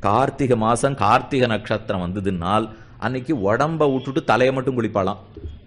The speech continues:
தலையை விட்டுட்டு உடம்ப மட்டும் குளிப்பாளாம். இது மத்த பேர். ஆனா எங்க கண்ணன் எப்ப தெரியுமோ அன்னைக்கும் குளிக்கிறது இல்லைன்னு விட்டார். அவர்களான அன்னைக்கு ஒரு நாள் தலையை விட்டுட்டு உடம்பு குளிச்சாலும் இல்லையோ,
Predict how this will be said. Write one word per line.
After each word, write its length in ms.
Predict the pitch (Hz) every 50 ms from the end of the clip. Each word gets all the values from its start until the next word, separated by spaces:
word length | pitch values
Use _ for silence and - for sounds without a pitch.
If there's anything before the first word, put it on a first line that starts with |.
| - - 123
தலையை 280 | 127 143 160 165 165 165
விட்டுட்டு 260 | 156 143 156 147 175 151 123
உடம்ப 220 | 117 127 135 135 131
மட்டும் 220 | 131 123 139 135 120
குளிப்பாளாம். 400 | 110 101 92 95 90 87 - - - - - - -
இது 100 | 104 139 117 101
மத்த 260 | 98 101 131 117 -
பேர். 180 | 107 95 - - - - - - - - -
ஆனா 140 | - 107 113 113 110
எங்க 120 | 101 98 95 - 110
கண்ணன் 300 | 110 131 147 156 143 123
எப்ப 120 | - 127 120 123
தெரியுமோ 300 | 117 120 117 113 113 117 113 - - - 113
அன்னைக்கும் 360 | 131 147 160 160 156 180 170 139
குளிக்கிறது 320 | 135 120 131 120 95 92
இல்லைன்னு 200 | 95 98 95 87
விட்டார். 200 | - 80 - - - - - - - - - - - - 82 87
அவர்களான 540 | 95 104 123 123 110 127 131 131 139 160 165
அன்னைக்கு 220 | 147 131 117 98 90 92 107
ஒரு 140 | 120 139 139 147
நாள் 160 | 147 156 151 - -
தலையை 260 | 107 113 123 139 139
விட்டுட்டு 280 | 139 135 139 139 123 139 117
உடம்பு 200 | 110 117 127 131
குளிச்சாலும் 420 | 120 127 127 - - 127 127 151 160
இல்லையோ, 160 | 160 151 110